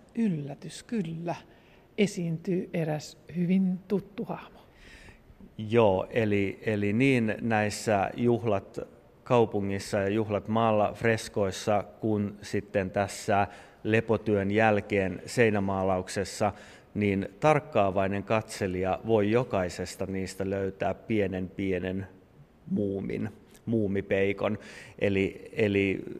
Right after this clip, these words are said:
Speaker 2: en paljasta, missä ne sijaitsee, vaan, vaan jokainen voi sitten niitä sieltä etsiskellä. Ja semmonen erityinen tieto, että, että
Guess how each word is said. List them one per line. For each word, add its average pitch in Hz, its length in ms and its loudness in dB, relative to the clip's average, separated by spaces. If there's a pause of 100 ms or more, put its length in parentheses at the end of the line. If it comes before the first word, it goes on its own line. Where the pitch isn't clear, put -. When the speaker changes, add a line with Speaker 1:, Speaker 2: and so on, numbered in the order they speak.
(140)
Speaker 2:
en 113 200 0
paljasta, 135 520 6
missä 110 380 0
ne 92 100 -2
sijaitsee, 131 720 2
vaan, 104 360 4
vaan 104 180 4
jokainen 101 540 4
voi 98 180 2
sitten 101 380 -2
niitä 101 260 0
sieltä 92 340 -2
etsiskellä. 120 840 2 (360)
Ja 113 260 6
semmonen 110 760 2
erityinen 104 840 2 (560)
tieto, 113 400 4
että, 101 420 0
että 101 440 0